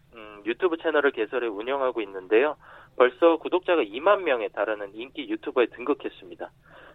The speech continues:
이 가수 보아를 레슨하는 영상은 조회수 십팔만 회를 돌파했고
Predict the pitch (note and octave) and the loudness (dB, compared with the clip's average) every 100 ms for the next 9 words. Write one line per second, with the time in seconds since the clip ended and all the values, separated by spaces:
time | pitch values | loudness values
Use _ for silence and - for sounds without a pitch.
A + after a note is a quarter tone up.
0 | - A2+ A2+ - A#2 F3 - C3 D#3 F3+ | 0 4 4 4 2 0 2 6 6 6
1 | D#3 A#2+ - D3+ D3 C#3+ C#3 B2 C#3+ C#3+ | 4 2 -2 -6 -6 -8 -14 -8 -6 -6
2 | C3 G#2+ A2+ C3 C3+ C3 A#2 B2+ - C#3+ | -8 -8 -6 -10 -10 -8 -4 -4 -4 -12
3 | - - - G#3+ G3 F3 D3+ B2+ A#2+ G#2+ | -12 -10 0 0 2 0 -2 -4 -4 -6
4 | - A2 G2+ - A#2+ | -4 -4 -4 -2 -2